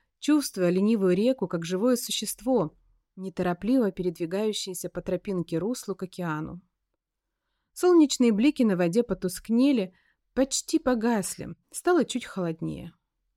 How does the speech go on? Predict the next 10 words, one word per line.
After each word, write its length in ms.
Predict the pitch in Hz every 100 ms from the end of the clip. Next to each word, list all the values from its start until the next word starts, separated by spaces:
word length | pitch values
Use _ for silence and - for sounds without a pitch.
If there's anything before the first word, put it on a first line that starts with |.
| _ _ _ _ _
Я 120 | 254 269
подняла 440 | 254 220 233 226
голову 360 | 208 240 208 226
к 120 | -
небу, 380 | 330 254 170 - _
сощурив 520 | - - 220 262 208 190
глаза 360 | 208 226 302
и 180 | 294 220
наблюдая, 580 | 220 208 214 202 294 226
как 200 | - 208